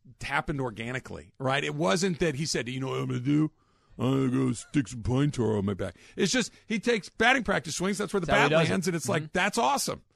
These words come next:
Speaker 1: That's how that's supposed
Speaker 2: You
Speaker 1: to
Speaker 2: know
Speaker 1: go.
Speaker 2: what's funny? I don't know how you were as a kid. When they, when they had those giveaways, did you think of the giveaways as it's the greatest thing in the world? 'Cause I, I'm, I'm not kidding when I tell you this.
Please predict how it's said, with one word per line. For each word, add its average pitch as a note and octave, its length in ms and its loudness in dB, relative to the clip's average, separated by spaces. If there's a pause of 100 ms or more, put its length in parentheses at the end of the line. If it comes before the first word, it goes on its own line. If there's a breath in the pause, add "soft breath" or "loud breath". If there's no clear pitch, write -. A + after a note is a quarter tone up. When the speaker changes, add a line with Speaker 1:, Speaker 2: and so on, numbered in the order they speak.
Speaker 1:
That's G3+ 240 -2
how F#3+ 140 0
that's D#3+ 220 -2
supposed B2 320 -6
Speaker 2:
You B2 60 -4
Speaker 1:
to - 20 -2
Speaker 2:
know D3 40 -2
Speaker 1:
go. - 40 0
Speaker 2:
what's - 100 -8
funny? C3+ 400 -4
I C#3 100 -2
don't D3+ 120 -2
know C#3+ 100 -2
how C3 100 -4
you A#2 160 -4
were G#2+ 260 -6
as A2 140 -8
a A2+ 60 -8
kid. B2+ 500 -4 (600)
When A#2+ 180 -6
they, C3 300 -4
when B2 160 -6
they C3 100 0
had C#3 140 -2
those A#2+ 180 -2
giveaways, A2 680 -4 (680)
did A#2 180 -6
you D#3+ 160 -2
think F3 240 -6
of E3 60 -6
the D3 80 -4
giveaways C3 560 -2
as A2 560 -6 (120)
it's C3 220 -10
the C3 140 -6
greatest A#2+ 520 -4
thing B2 300 -6
in A#2+ 160 -10
the A2 60 -6
world? A#2 340 -4
'Cause A2+ 280 -6 (100)
I, B2+ 180 -6
I'm, C#3 200 -8 (120)
I'm D3+ 140 -6
not F3 200 -2
kidding C3 300 -6
when A#2+ 120 -8
I G#2+ 60 -6
tell A#2+ 180 -8
you A#2+ 60 -8
this. C3 280 -10